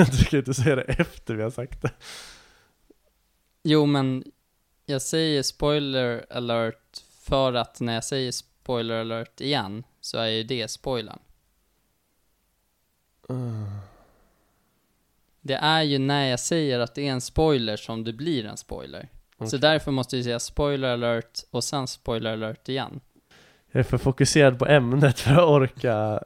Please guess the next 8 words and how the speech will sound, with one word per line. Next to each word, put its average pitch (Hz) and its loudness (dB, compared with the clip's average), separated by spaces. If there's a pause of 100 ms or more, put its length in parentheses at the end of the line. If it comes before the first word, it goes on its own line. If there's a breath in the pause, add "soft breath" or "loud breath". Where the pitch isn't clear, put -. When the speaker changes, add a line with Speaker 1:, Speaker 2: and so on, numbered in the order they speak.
Speaker 1:
orka 120 0
twista - -2
huvudet 120 -4
nu, 98 -8
alltså. 110 -6 (920 loud breath)
Speaker 2:
Ja. 143 -12 (1000 soft breath)
Speaker 1:
Nästa. 127 0 (220)
Intellektualisering 131 0